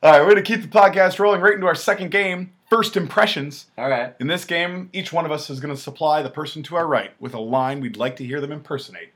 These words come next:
Speaker 1: to the best of their ability. Of course, said line must be from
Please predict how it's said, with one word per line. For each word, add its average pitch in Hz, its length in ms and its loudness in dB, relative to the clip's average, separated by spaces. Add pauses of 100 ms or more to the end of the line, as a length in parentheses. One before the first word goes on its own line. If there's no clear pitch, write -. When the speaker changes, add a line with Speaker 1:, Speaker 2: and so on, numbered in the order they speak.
(180)
Speaker 1:
to - 100 -14
the 107 120 -14
best 127 340 -8
of 120 80 -14
their 117 140 -6
ability. 98 500 -14 (420)
Of 131 120 -8
course, 110 380 -8 (120)
said - 260 0
line 113 240 -2
must 101 200 -10
be 131 80 -10
from 113 440 -12